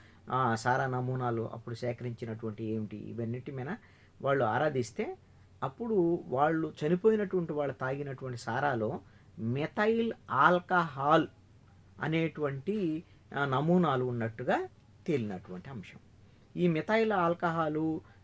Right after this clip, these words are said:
ఆ, కలిసి ఉండటం వల్లే ఆ సారాలో ఈ మరణాలు జరిగాయి అనేటువంటిది సిట్టు దర్యాప్తులో తేలింది. దీని మీద సిట్టు ఒక నివేదిక కూడా ప్రభుత్వానికి ఇచ్చింది. ఈ సిట్టు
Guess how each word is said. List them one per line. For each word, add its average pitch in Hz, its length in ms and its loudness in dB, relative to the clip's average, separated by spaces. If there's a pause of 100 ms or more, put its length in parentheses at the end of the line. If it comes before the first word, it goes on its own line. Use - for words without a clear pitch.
(100)
ఆ, 139 120 2
కలిసి 170 380 4
ఉండటం 151 400 -2
వల్లే 135 280 0
ఆ 240 140 -4
సారాలో 135 600 -4 (340)
ఈ 160 180 -2
మరణాలు 156 460 4
జరిగాయి 131 600 0
అనేటువంటిది 123 540 -6
సిట్టు 285 520 -4 (340)
దర్యాప్తులో 127 460 -2
తేలింది. 90 420 -8
దీని 151 220 -6
మీద 170 160 -6
సిట్టు 180 560 -4 (340)
ఒక 139 140 -2
నివేదిక 143 500 0
కూడా 156 340 -2
ప్రభుత్వానికి 131 920 -4 (280)
ఇచ్చింది. 190 380 0 (720)
ఈ 180 380 4
సిట్టు 165 580 -2